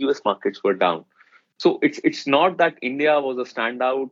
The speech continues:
uh, market which was down higher than, let's say, its global peers, uh, on that day. It, it was simply a reaction to, uh, what was happening, where market was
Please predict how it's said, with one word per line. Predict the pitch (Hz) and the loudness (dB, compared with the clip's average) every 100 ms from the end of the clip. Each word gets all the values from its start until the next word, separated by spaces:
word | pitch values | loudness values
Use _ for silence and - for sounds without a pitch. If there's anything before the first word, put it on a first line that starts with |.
| _ 110 | _ -4
uh, | 107 104 101 95 | -2 0 -2 -4
market | 101 101 - 110 | -6 -6 -4 -4
which | 107 - | -4 -4
was | 113 101 | -4 -2
down | - 95 104 104 - | 0 0 0 -4 0
higher | 95 98 98 | 4 6 4
than, | 98 98 | 0 -2
let's | 98 - | -6 0
say, | 98 | 0
its | 92 - - | 0 -6 -2
global | 101 95 98 95 | 2 4 2 0
peers, | 95 98 98 95 - | 2 4 4 2 0
uh, | 69 69 - | 2 2 0
on | 87 | 2
that | 85 82 | 0 0
day. | - - _ - | -4 -6 _ -4
It, | 131 - | -4 4
it | 135 131 | 4 4
was | 143 | 2
simply | 147 143 165 143 | 0 2 6 8
a | 117 | 8
reaction | 107 107 107 - 127 123 - | 6 4 0 -6 -10 -10 -6
to, | 117 110 104 85 | -4 -4 -2 0
uh, | 90 87 | 2 2
what | 98 95 | 0 -2
was | 107 95 | -4 -2
happening, | 92 90 101 120 123 | -2 -2 -4 -8 2
where | 104 | 2
market | 95 92 92 107 | 4 0 0 0
was | 104 104 - | 2 0 -2